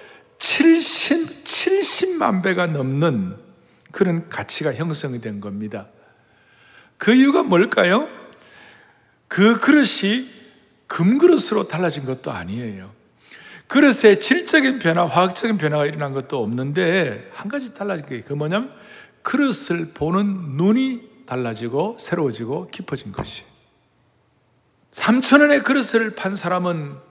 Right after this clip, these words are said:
그 가치를 몰랐고 이십오억의 그릇을 그 산 사람은 그 가치를 알았기 때문에 그릇에 대한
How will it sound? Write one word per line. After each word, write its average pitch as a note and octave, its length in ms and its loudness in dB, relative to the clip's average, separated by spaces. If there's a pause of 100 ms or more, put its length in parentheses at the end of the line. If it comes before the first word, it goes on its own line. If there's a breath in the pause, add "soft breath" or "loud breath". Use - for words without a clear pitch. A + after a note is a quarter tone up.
그 - 160 -4
가치를 F3+ 460 -6
몰랐고 B2+ 760 -8 (2250 loud breath)
이십오억의 G#3 920 4
그릇을 G#3+ 400 -2
그 F#3 100 -10
산 F3+ 260 -6
사람은 F3 520 -4
그 G#3 160 -2
가치를 G#3 440 -4
알았기 G#3+ 360 -4
때문에 C#3+ 220 -8
그릇에 C#4 420 0
대한 F#3 360 -2